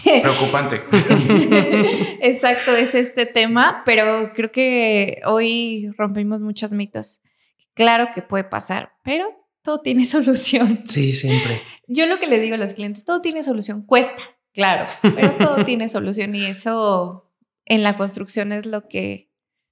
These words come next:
Speaker 2: te puede quitar a veces o recuperar el sueño, ¿no?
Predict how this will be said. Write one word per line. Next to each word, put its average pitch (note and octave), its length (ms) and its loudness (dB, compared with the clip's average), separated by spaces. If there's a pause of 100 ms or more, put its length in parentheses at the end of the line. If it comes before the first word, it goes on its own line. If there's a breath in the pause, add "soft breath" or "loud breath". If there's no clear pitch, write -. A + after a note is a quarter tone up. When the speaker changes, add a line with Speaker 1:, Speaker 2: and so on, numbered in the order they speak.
(200)
Speaker 2:
te G3+ 80 -10
puede G#3 240 -6
quitar G3 280 -6
a G3 80 -4
veces G3+ 360 -12
o G3 200 -8
recuperar - 580 -10
el - 160 -12
sueño, - 340 -18 (300)
¿no? B3+ 220 -18